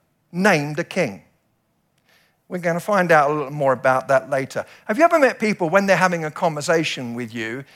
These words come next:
and they wanna indicate inverted commas or speech marks? They go like this, they go, I find that personally quite irritating. I don't know why.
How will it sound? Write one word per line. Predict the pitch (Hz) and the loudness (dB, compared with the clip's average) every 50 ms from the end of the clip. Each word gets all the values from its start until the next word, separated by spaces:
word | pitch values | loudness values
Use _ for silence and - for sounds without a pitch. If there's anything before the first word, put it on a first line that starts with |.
| _ _ _ | _ _ _
and | - 156 156 | -12 -2 0
they | 165 175 | 0 2
wanna | 170 165 190 190 180 170 165 170 - | 2 2 2 2 2 2 0 -2 -4
indicate | 175 180 180 160 170 156 - - 160 147 143 - | -6 -6 -4 -4 -6 -6 -4 -4 -4 -4 -4 -6
inverted | 151 143 147 139 120 170 170 170 160 - 160 143 135 - | -8 -8 -8 -2 0 2 2 2 2 -2 -8 -10 -10 -4
commas | - 185 165 147 120 107 104 107 113 - 135 | 0 0 0 0 -2 -8 -12 -14 -12 -10 -8
or | 120 120 123 | -6 -6 -6
speech | - - - - 180 160 160 - - - | -6 -8 -8 -6 -6 -6 -6 -6 -10 -8
marks? | 135 120 110 113 - - | -6 -6 -6 -6 -6 -6
They | - 175 151 | -4 -4 0
go | 139 170 156 | 2 2 4
like | 151 143 139 143 - | 4 4 2 2 -2
this, | 151 117 - - | -8 -10 -8 -6
they | - 147 135 | -6 -6 -2
go, | 131 120 123 117 117 _ _ _ _ _ _ _ _ _ _ _ _ _ _ _ _ _ _ _ _ _ _ _ _ _ _ _ _ _ _ _ _ _ _ _ _ _ _ _ _ _ _ _ _ _ _ _ _ _ _ _ _ _ _ _ _ _ _ _ _ _ _ _ _ _ _ - | -2 -2 -2 -4 -6 _ _ _ _ _ _ _ _ _ _ _ _ _ _ _ _ _ _ _ _ _ _ _ _ _ _ _ _ _ _ _ _ _ _ _ _ _ _ _ _ _ _ _ _ _ _ _ _ _ _ _ _ _ _ _ _ _ _ _ _ _ _ _ _ _ _ -6
I | 233 | -6
find | - - 262 202 170 | -2 -2 -2 -2 -2
that | 160 135 - | -4 -6 -6
personally | - 151 135 131 - 147 131 127 | -6 -8 -6 -6 -8 -10 -12 -14
quite | 120 - 143 135 127 | -8 -2 -2 -2 0
irritating. | 156 156 127 117 - - 107 104 98 - 110 113 135 | -2 -4 -4 -6 -6 -6 -8 -8 -8 -12 -8 -4 -2
I | 147 | 0
don't | 156 151 139 120 | 2 0 0 0
know | 120 117 107 | -4 -8 -6
why. | 117 104 95 92 95 117 143 | -8 -10 -10 -10 -12 -14 -16